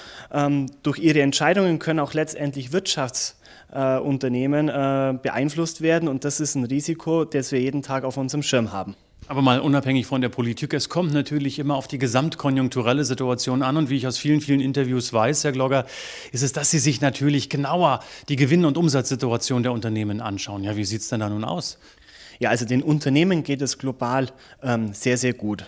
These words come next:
Speaker 1: Wenn man jetzt, äh, Unternehmen in Europa anschaut, in den U S A, ähm, zeigt es doch, dass die Unternehmensgewinne sprudeln. Ein sehr, sehr gutes, äh, Zeichen für uns Aktionäre.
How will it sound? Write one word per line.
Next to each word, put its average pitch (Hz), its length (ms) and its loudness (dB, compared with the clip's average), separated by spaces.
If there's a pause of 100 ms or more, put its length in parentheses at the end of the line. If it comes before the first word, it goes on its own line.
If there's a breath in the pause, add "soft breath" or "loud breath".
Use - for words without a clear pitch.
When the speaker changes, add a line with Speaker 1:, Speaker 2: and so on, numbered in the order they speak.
(120)
Speaker 1:
Wenn 117 200 -2
man 131 140 2
jetzt, 131 260 0
äh, 131 180 -2
Unternehmen 139 560 0
in 156 200 0
Europa 160 420 4
anschaut, 147 400 2
in 175 140 2
den 160 160 0
U 151 160 -2
S 151 180 -2
A, 139 260 -2 (600 loud breath)
ähm, 131 460 0 (280)
zeigt 160 380 -2
es - 180 -2
doch, 156 200 0
dass 143 260 -2
die 143 80 0
Unternehmensgewinne 139 880 0
sprudeln. 135 580 2 (320)
Ein 127 140 -2
sehr, 135 240 2
sehr 135 140 2
gutes, 151 580 -2
äh, 120 320 -2
Zeichen 117 400 -2
für 117 180 -4
uns 123 300 -4
Aktionäre. 117 640 -2